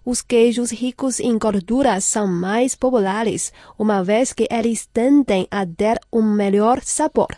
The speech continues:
Mas, tendo em vista a demanda do público e preocupações com a saúde, queijos com baixo teor de gordura também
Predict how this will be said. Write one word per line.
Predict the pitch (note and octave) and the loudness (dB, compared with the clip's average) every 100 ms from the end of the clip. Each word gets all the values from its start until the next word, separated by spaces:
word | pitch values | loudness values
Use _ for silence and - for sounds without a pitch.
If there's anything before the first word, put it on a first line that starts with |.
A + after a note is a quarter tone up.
| - _ _ _ _ D#4 | -18 _ _ _ _ 2
Mas, | F4 G#3+ - - | 4 2 -2 -4
tendo | A#3 B3 B3+ | 0 2 2
em | A#3+ A3 | 2 2
vista | G3 C#4+ - G#3 | 2 -2 -2 -4
a | - F#3+ | -4 -4
demanda | A#3 A3 G#3 A#3 D4 C4+ G#3+ | -2 0 2 4 2 2 0
do | G3+ | 0
público | F3+ C#4+ C4+ A3+ - F#3+ - | -2 -2 -2 -4 0 -2 -2
e | A3 | -4
preocupações | A3 A3+ A#3+ C#4+ C#4+ - B3+ B3+ C#4+ C#4+ | -2 0 0 -2 -2 0 2 2 2 -2
com | - A#3+ | 2 2
a | A3+ | 2
saúde, | - B3 A3 B3 - - | 0 -2 -2 -4 -8 -14
queijos | - A#3 C4 C4 C4+ | 0 2 2 0 -2
com | - C4 | 2 2
baixo | G#3 A3 A#3 C4+ D4 | 2 2 0 -2 -4
teor | B3+ A#3 B3+ | -2 0 0
de | C4+ A#3+ | -2 -4
gordura | A3+ G#3+ - C4 C#4+ G3 | -4 -6 -2 0 2 0
também | - G3 F#3 A#3 D#4 | -2 -2 0 0 0